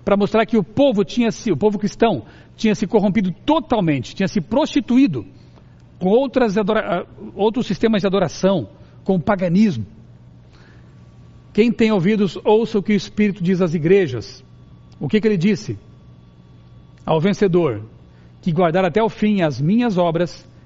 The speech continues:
eu lhe darei autoridade sobre as nações. Eu lhe darei ainda a estrela da manhã." E quando você lê Apocalipse vinte e dois, dezesseis e descobre que Jesus é a estrela da manhã,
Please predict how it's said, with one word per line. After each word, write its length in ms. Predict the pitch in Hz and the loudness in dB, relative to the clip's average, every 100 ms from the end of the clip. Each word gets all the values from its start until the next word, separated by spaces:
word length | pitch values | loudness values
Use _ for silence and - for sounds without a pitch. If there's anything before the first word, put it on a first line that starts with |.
| - - | -20 0
eu 240 | 202 214 | 4 4
lhe 120 | 214 | 2
darei 480 | 208 202 160 170 - - | 2 2 2 0 -2 -2
autoridade 840 | 208 202 196 170 139 156 160 160 | -2 0 0 0 0 0 0 -4
sobre 260 | - 175 170 | -4 -2 -2
as 60 | |
nações. 640 | 160 160 208 208 120 - - - - - - | -2 -4 0 0 -2 -8 -20 -20 -20 -20 -4
Eu 180 | - 214 | 4 4
lhe 100 | 247 | 4
darei 460 | 214 202 196 226 - - - | 2 2 2 0 -6 -20 -8
ainda 560 | 214 214 254 226 147 - - | 0 2 4 2 0 -4 -2
a 80 | 185 | -2
estrela 680 | 180 - 220 233 254 262 - - - | -2 0 4 4 2 -2 -6 -20 -4
da 160 | 160 180 | 0 2
manhã." 400 | 175 147 131 113 - - - - - - - | 2 0 -2 -6 -14 -20 -20 -20 -20 -20 -12
E 80 | - | -6
quando 200 | 165 190 | -2 0
você 240 | 190 - 190 | 0 0 2
lê 120 | 196 | 2
Apocalipse 400 | 170 175 175 - | 0 -2 -2 -2
vinte 120 | 160 | -2
e 40 | |
dois, 180 | 175 165 | 0 0
dezesseis 460 | 156 - 208 185 131 | -2 0 0 0 0
e 60 | |
descobre 340 | 151 - 180 170 | -6 -2 0 0
que 100 | 170 | 0
Jesus 540 | 151 151 120 294 202 | 0 2 2 2 2
é 20 | |
a 40 | 165 | -2
estrela 220 | 143 180 | 0 -2
da 120 | 147 | 0
manhã, 360 | 135 151 220 | 0 2 0